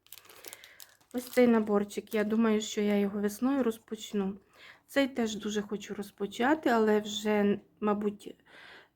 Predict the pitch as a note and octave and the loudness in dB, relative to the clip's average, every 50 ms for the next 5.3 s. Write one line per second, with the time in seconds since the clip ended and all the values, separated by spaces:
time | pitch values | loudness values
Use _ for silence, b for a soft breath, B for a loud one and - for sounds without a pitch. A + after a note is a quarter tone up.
0 | _ _ - G#3 G#3+ G#3+ G#3 G#3 G#3 G#3 G3+ G#3 - - A3 A3 G#3+ G#3+ G3+ G3 | _ _ -6 -4 -4 -2 -2 -2 -2 -2 -2 -4 -4 2 4 6 8 8 6 4
1 | G#3 G#3 G3 F#3+ F#3+ F#3+ F#3 F#3+ F#3+ G3+ A3+ C#4+ F#4 G#4 - - _ _ _ - | 4 2 2 4 4 4 6 6 6 6 8 6 6 4 2 -8 _ _ _ -2
2 | A3 G#3 G#3+ G#3 G#3 G3+ G3+ G3 G#3 G3 F#3+ - G#3 F#3+ F#3+ F#3+ F#3 F#3+ F#3+ - | 2 2 2 4 4 4 4 4 0 -2 -4 -2 -4 -2 0 0 -2 -2 -6 -8
3 | - - F#3 - - - G3+ G3 G3+ G3+ - _ _ _ - G3+ G#3 G#3 G3+ G#3 | -10 -12 -12 -12 -8 -6 -6 -6 -6 -8 -12 _ _ _ -14 -8 -4 -2 -2 -2
4 | G#3 - G#3 G3 G3 - G3+ G3 - G#3 G3 - - - G3+ G3 G3 - A3 A3+ | -2 -2 -6 -6 -4 -6 -10 -8 -8 -10 -10 -10 -10 -8 -6 -6 -6 -4 -6 -6
5 | A3 - - - D4+ | -6 -8 -6 -2 -2